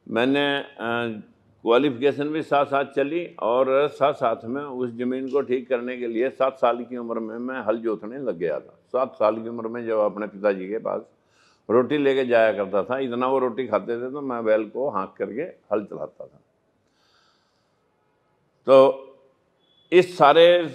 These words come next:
स-, सफ़र में मुझे परिस्थितियों से जूझने का बहुत ज़्यादा अनुभव रहा और फिर हमने एक,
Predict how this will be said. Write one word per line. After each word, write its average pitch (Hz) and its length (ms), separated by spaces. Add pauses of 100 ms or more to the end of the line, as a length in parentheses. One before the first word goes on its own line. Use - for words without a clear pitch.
(400)
स-, - 340
सफ़र 143 460
में 180 500 (100)
मुझे 170 680 (800)
परिस्थितियों 151 520
से 156 120
जूझने 160 440
का 147 80
बहुत 131 440
ज़्यादा 123 840 (800)
अनुभव 147 460
रहा 151 320 (300)
और 127 500 (240)
फिर 190 200
हमने 156 380
एक, 139 640